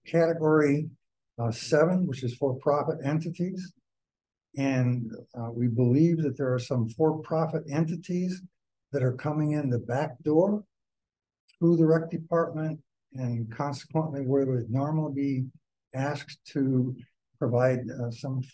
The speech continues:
facilities fees, okay, are not doing that. They're avoiding that through coming into the rec department. So that's why we would like to know, you know,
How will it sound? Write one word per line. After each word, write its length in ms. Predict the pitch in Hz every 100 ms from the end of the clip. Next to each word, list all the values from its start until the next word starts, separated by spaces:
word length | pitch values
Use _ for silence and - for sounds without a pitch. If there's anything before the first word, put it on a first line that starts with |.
| -
facilities 640 | 117 - 151 165 180 -
fees, 340 | - 170 170 - _ _ _ _ _ -
okay, 340 | 123 131 120 117
are 160 | 127
not 260 | 123 135 135 - _ _ _ _ - 120
doing 320 | 143 240 170
that. 260 | 117 113 127 -
They're 180 | 120
avoiding 400 | 113 127 180 170
that 300 | 131 123 127 -
through 200 | - 131
coming 340 | 131 127 127
into 280 | 117 117 131
the 140 | 120
rec 220 | 135 196 -
department. 460 | 131 123 107 92 _ _ _ _ _ _ _ _ _ _
So 200 | - 139
that's 300 | 135 175 -
why 180 | 165 165
we 140 | 165
would 180 | 143 135
like 220 | 139 147 -
to 80 |
know, 480 | 117 131 135 123 123 - _ _ _ -
you 80 |
know, 140 | 110